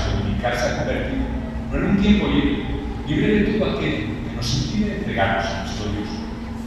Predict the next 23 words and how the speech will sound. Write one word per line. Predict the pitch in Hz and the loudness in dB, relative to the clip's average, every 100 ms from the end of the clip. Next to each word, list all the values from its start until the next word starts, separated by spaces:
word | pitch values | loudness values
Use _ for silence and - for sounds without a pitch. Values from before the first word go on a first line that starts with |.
| - - | -8 -8
sino | - - | -6 -6
en | 214 160 | -6 -4
un | |
tiempo | 202 202 196 | -2 0 2
vacío, | - - - 107 - - - - - - | 2 0 -2 -2 -2 -4 -8 -8 -8 -2
que | |
ha | 143 | 0
perdido | 190 190 202 208 | 2 0 2 0
su | 185 | 0
orientación | 160 - 185 - - - | 0 0 0 -2 -2 -2
hacia | - - | -2 -2
aquel, | - - - - - - - | -2 -4 -4 -6 -6 -8 -6
que | 175 | -4
es | 170 | -2
nuestro | - - - | -2 -2 -2
principio | - - - - - | -4 -4 -4 -4 -4
y | - | -4
nuestro | - 113 | -4 -4
fin. | 95 98 - - - - - - - - - - - - - - - - - - - - - - - - - - - - - | -2 -4 -4 -6 -8 -8 -8 -8 -8 -8 -8 -10 -8 -8 -8 -8 -8 -10 -10 -8 -8 -8 -8 -8 -8 -8 -8 -8 -8 -8 -8
Último, | - - 196 - - - - - | -6 -4 -4 -4 -6 -6 -8 -8
no | - | -6
podemos | - - - - | -4 -2 -2 -2
olvidar | 339 - 349 | -2 0 0